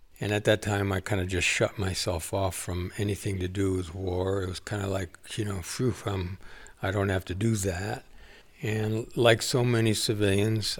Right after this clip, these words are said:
I no longer paid attention to, uh, those who went to fight. And there's a certain embarrassment in, in that.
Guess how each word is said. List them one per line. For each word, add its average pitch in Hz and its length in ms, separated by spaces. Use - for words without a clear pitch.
I 104 560
no 107 340
longer 107 380
paid 95 260
attention 95 800
to, 95 420
uh, 98 220
those 101 360
who 127 100
went 95 280
to - 80
fight. - 380
And 101 480
there's 104 220
a 98 80
certain 127 280
embarrassment 95 840
in, 95 320
in 90 200
that. 92 360